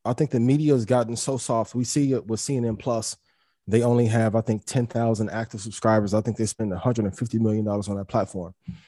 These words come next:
Um, I think media has gotten so boring and so sensitive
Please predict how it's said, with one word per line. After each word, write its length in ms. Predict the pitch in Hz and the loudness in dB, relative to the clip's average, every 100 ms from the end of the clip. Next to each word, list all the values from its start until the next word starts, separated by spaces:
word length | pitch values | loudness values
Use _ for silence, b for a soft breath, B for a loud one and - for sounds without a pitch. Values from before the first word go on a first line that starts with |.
| B B B B B 117 | B B B B B 4
Um, 600 | 113 117 117 107 104 - _ _ _ _ _ _ - - | 6 8 6 4 0 -8 _ _ _ _ _ _ -14 -6
I 120 | - | -2
think 260 | - 156 117 | 2 2 4
media 380 | 127 147 131 117 | 4 4 4 4
has 160 | 113 | 2
gotten 260 | 120 113 107 | 2 2 0
so 580 | - 127 113 110 104 - _ _ _ _ _ _ _ _ _ _ _ _ _ _ _ - | 0 2 2 0 -4 -12 _ _ _ _ _ _ _ _ _ _ _ _ _ _ _ -14
boring 600 | 98 120 127 131 104 101 | -6 0 2 2 0 -4
and 140 | 104 104 | -6 -2
so 580 | 127 110 110 107 104 - | 2 2 2 -2 -8 -14
sensitive 760 | - - 127 123 104 101 95 | -10 0 2 2 0 0 -4